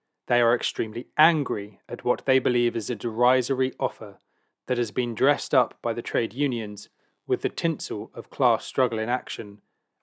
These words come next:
and presented to members as the best deal that can be won in the circumstances.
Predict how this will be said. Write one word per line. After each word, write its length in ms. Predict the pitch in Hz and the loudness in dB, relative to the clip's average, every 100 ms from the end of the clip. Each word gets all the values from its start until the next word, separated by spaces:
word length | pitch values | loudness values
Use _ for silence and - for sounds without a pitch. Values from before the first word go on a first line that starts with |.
| - | -12
and 100 | 123 | -8
presented 520 | 127 117 123 123 147 | -2 0 0 -2 -4
to 80 | 156 | -2
members 540 | 131 113 107 104 - _ _ _ - | -2 -2 -4 -6 -8 _ _ _ -6
as 180 | 120 - | -4 -2
the 320 | 117 107 101 _ _ _ _ _ | -4 -4 -8 _ _ _ _ _
best 400 | 147 143 - - _ - | 2 2 -4 -12 _ 0
deal 440 | 127 110 107 110 _ _ | 2 2 -2 -8 _ _
that 160 | 143 - | -4 -4
can 140 | 165 | 0
be 100 | 180 | 0
won 400 | 131 117 107 107 | 2 0 -2 -6
in 160 | - 104 | -14 -20
the 120 | 101 | -16
circumstances. 1040 | - 139 131 110 - 104 104 - 104 - | -4 -2 -2 -8 -14 -16 -18 -20 -20 -20